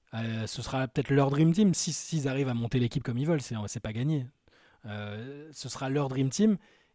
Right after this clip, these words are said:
et du coup LeBron restera encore un peu plus dans la culture de cette époque-là, euh, comme, euh, comme l'a été Jordan avec la dream team et tous les autres membres de la dream team d'ailleurs, hein. Alors ce sera, bah, voilà, forcément pour nous, ce sera, et ceux qui ont vraiment connu la dream team quatre-vingt-douze,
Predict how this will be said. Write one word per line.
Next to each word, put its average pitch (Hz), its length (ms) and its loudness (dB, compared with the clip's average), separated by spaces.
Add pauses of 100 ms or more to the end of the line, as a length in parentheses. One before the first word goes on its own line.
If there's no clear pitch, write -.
et 110 100 -6
du 110 80 -10
coup 190 140 0
LeBron 147 340 2
restera 139 520 -4
encore 131 260 -2
un 123 40 -2
peu 127 120 -2
plus 160 240 -4
dans 123 160 -2
la 110 180 -4
culture 135 440 -6
de 120 100 -6
cette 117 200 -8
époque-là, 151 420 -6
euh, 120 140 -4
comme, 123 240 -2
euh, 104 140 -4 (420)
comme 117 180 -4
l'a 120 100 0
été 127 200 -2
Jordan 123 360 -2
avec 117 180 -4
la 117 60 -6
dream 110 180 -6
team 160 260 -2
et 110 140 -4
tous 147 140 -6
les 135 140 -2
autres 139 140 -4
membres 170 140 4
de 143 60 6
la 131 100 4
dream 131 180 0
team 147 180 -4
d'ailleurs, 117 260 -10
hein. 113 60 -18 (440)
Alors 113 180 -6
ce 151 100 -2
sera, 135 340 -4 (800)
bah, 117 80 -14
voilà, 127 160 -8
forcément 156 340 0
pour 151 200 2
nous, 180 140 6
ce 143 140 0
sera, 131 340 -6
et 123 180 -2
ceux 143 280 0
qui 117 220 -8
ont 123 60 0
vraiment 143 320 2
connu 156 260 4
la 143 80 2
dream 131 200 -2
team 147 220 -2
quatre-vingt-douze, 135 580 -2